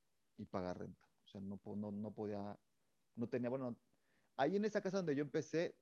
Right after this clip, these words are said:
pues, era un colchón, tío, o sea, no teníamos televisión, no teníamos muebles,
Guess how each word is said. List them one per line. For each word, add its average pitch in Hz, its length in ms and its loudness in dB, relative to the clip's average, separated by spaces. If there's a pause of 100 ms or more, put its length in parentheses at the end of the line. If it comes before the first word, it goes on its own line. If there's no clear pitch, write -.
(180)
pues, 110 160 -6
era 120 200 4
un 127 80 0
colchón, 123 400 -2
tío, 120 120 -8
o - 20 -8
sea, 113 140 -6
no 110 100 -4
teníamos 107 340 -4
televisión, 117 680 -6
no 110 80 -4
teníamos 98 480 -6
muebles, 117 500 -2